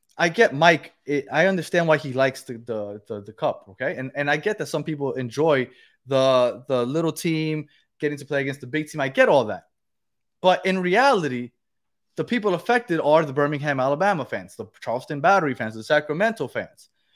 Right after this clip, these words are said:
But if we are trying to grow as a legitimate league in this country, because I think that's what people are losing sight. Everybody wants to compare us to other countries across the pond. But if we are trying to compete with the N B A,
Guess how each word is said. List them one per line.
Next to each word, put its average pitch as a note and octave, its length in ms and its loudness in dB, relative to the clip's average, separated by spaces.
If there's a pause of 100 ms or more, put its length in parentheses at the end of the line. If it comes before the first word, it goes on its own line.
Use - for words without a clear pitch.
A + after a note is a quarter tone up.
(140)
But F#3 200 6
if F3+ 180 -2
we B3 120 0
are A3+ 80 4
trying G#3+ 360 -2
to F#3+ 140 -8
grow C#3+ 580 0 (360)
as F3+ 400 2
a D3 360 -2 (140)
legitimate E3 600 0
league E3 380 -4 (200)
in G#3 240 4
this G3 240 0
country, D#3+ 760 -4 (300)
because F#3 280 0
I F3 80 0
think A3 160 -4
that's G3+ 160 -2
what E3 80 -10
people F#3 200 -4
are D#3 80 2
losing D#3 240 -4
sight. G3 260 0
Everybody G3+ 300 0
wants F#3+ 220 -2
to F#3 60 -14
compare F#3 420 0
us C#3 180 0 (280)
to E3 120 0
other F#3+ 200 2
countries F#3 400 -4
across E3 340 -2
the - 80 -14
pond. F#3 400 0 (800)
But F#3 240 4
if F3+ 160 0
we A3+ 100 0
are A3+ 80 4
trying G3+ 320 -2
to G3+ 140 -10
compete E3+ 540 -4 (340)
with D#3+ 340 -2 (220)
the D3+ 320 2
N E3+ 180 0
B D3 220 -2
A, A#2+ 280 -2